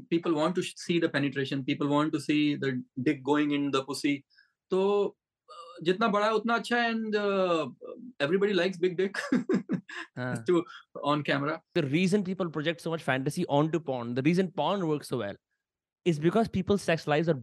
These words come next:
Speaker 2: boring as fuck। They're dull। People
Speaker 1: Yes।
Speaker 2: don't know how to have
Speaker 1: True।
Speaker 2: sex।
Speaker 1: True, true, true, true। Absolutely true।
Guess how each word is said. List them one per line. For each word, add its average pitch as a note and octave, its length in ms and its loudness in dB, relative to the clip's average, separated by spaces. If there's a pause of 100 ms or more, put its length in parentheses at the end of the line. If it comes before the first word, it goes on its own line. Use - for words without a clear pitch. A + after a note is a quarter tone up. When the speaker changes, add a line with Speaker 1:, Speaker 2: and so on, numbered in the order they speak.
(120)
Speaker 2:
boring D3+ 220 2
as C#3+ 120 -8
fuck। - 320 -12 (300)
They're A#2+ 200 -2
dull। A#2 240 2 (100)
People C3+ 200 0
Speaker 1:
Yes। B2+ 80 -10
Speaker 2:
don't D3+ 200 0
know D#3 100 2
how C3 100 2
to A#2+ 60 0
have A2 60 -4
Speaker 1:
True। E3 120 2
Speaker 2:
sex। - 360 -20 (540)
Speaker 1:
True, F#3+ 100 2
true, F#3 160 0
true, E3+ 240 2
true। C#3+ 220 -4
Absolutely F#3 480 0
true। - 160 -12